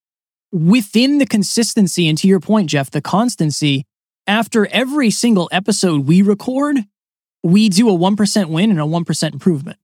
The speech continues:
So what is our one percent win? What went really well? And what is the one percent improvement? What didn't go super well that we can make sure went or goes better next time?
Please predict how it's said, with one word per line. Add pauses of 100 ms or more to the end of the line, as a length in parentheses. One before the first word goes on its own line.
(120)
So
what
is
our
one
percent
win?
What
went
really
well? (120)
And
what
is
the
one
percent
improvement?
What
didn't
go
super
well
that
we
can
make
sure
went (220)
or
goes
better
next
time?